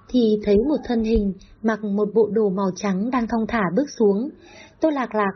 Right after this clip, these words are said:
buông xõa mái tóc dài ở phía sau lưng, còn chiếc đầm ren màu trắng tôn lên thân hình hoàn mỹ của cô. Ở phần trước ngực có lớp vải voan mỏng, vô tình càng tạo nên nét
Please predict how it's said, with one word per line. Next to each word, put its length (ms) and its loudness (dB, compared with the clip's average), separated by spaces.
buông 160 2
xõa 220 -4
mái 260 0
tóc 120 -6
dài 180 0
ở 180 -6
phía 140 0
sau 160 0
lưng, 280 0
còn 300 -2
chiếc 220 -4
đầm 220 2
ren 180 2
màu 220 0
trắng 360 -2
tôn 140 2
lên 220 0
thân 160 -2
hình 240 0
hoàn 260 0
mỹ 280 2
của 180 0
cô. 280 0
Ở 220 -4
phần 180 -2
trước 220 -6
ngực 280 0
có 140 -2
lớp 240 2
vải 200 0
voan 280 -2
mỏng, 280 0
vô 100 4
tình 360 -2
càng 240 -2
tạo 180 -2
nên 180 -4
nét 120 -2